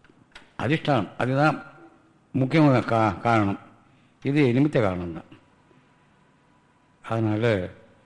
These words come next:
இது பெரியசாமி இதெல்லாம் படிச்சு தான் உரையில் எழுதியிருக்கார். அத்தியாச இலக்கணத்துல படிச்சு பாருங்க, கைவெளித்துல. அந்த அத்தியாசத்திற்கு காரணம் வீட்ட சாதனமா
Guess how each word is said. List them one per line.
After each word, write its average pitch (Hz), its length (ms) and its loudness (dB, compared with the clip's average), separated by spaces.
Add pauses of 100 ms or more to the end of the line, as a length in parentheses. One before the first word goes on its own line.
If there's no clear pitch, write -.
(400)
இது 143 200 -4
பெரியசாமி 139 500 0 (260)
இதெல்லாம் 123 360 -4
படிச்சு 120 260 -4
தான் 131 200 -2
உரையில் 123 320 0
எழுதியிருக்கார். 104 380 -6
அத்தியாச 131 340 -4
இலக்கணத்துல 107 440 -4 (160)
படிச்சு 117 240 -8
பாருங்க, 101 400 -6 (340)
கைவெளித்துல. 110 640 -6 (1800)
அந்த 117 180 -2 (800)
அத்தியாசத்திற்கு 127 800 0 (160)
காரணம் 127 420 2 (840)
வீட்ட 165 280 0
சாதனமா 117 420 4